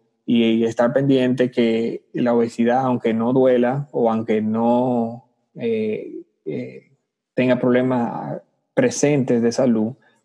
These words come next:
puede en el futuro convertirse en un problema mayor.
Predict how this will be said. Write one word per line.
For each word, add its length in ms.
puede 300
en 80
el 80
futuro 480
convertirse 480
en 80
un 80
problema 360
mayor. 340